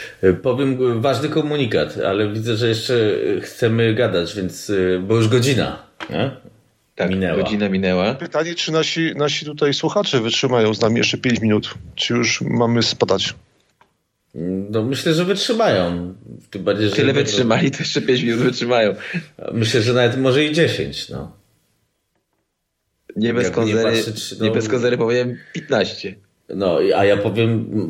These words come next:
Speaker 1: w sumie powinno być dwanaście potraw. A ile było?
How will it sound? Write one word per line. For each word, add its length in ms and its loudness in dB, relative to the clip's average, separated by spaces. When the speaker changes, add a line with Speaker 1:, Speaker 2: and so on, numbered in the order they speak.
Speaker 1:
w 60 -14
sumie 240 0
powinno 200 2
być 140 2
dwanaście 560 2
potraw. 600 0
A 120 0
ile 240 2
było? 480 -6